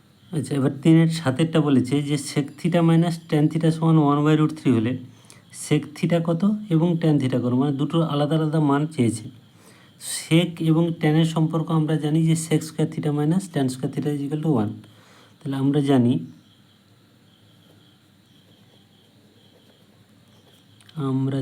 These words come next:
জানি sec square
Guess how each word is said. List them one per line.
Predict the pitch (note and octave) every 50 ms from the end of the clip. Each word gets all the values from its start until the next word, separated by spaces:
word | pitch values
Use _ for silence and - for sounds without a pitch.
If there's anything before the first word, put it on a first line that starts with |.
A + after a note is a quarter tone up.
| B2 B2
জানি | B2+ A#2+ A#2+ A#2 A#2 A#2+ C#3+ E3 - - - - _ _ _ _ _ _ _ _ _ _ _ _ _ _ _ _ _ _ _ _ _ _ _ _ - _ _ _ _ _ - _ _ - - _ _ _ - - -
sec | - - D3+ D3 D3 - -
square | - - - D#3 D3+ D3